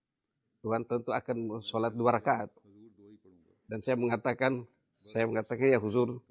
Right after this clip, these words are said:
saya akan dua rakaat. Maka Habib Sahab mengatakan, "Maka sejak saya itulah, eh, permasalahan saya telah, eh,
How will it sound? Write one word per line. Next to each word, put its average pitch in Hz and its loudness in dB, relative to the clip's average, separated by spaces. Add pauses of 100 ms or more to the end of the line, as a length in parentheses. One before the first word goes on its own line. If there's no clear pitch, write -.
(160)
saya 117 -2
akan 123 4
dua 120 4
rakaat. 113 4 (400)
Maka 127 4 (960)
Habib 117 4
Sahab 131 6
mengatakan, 127 4
"Maka 123 -2
sejak 120 0
saya 113 2
itulah, 139 2 (500)
eh, 113 2
permasalahan 117 6
saya 123 6
telah, 107 4 (480)
eh, 107 2